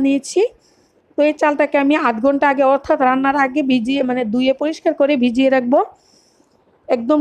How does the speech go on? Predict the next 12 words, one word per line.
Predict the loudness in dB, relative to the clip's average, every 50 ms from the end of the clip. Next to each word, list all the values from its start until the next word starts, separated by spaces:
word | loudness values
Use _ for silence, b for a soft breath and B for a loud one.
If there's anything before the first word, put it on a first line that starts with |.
| 2
ডুবো | 2 2 2 2 2 2
ডুবো | 2 0 0 0 0
পানি | 0 0 0 0 0 2
দিয়ে | 0 0 0 0
কিন্তু | -2 -4 -2 -2 0 0
এই | 0 0 0
চালটাকে | -2 0 0 -2 -2 -2 -2
ভিজিয়ে | -2 0 2 2 2 2
রাখলে | 0 0 -2 0 0 0
এই | 0 0 0
চালটা | 0 0 0 0 0 0 0 -2
একদম, | -4 -2 -2 0 0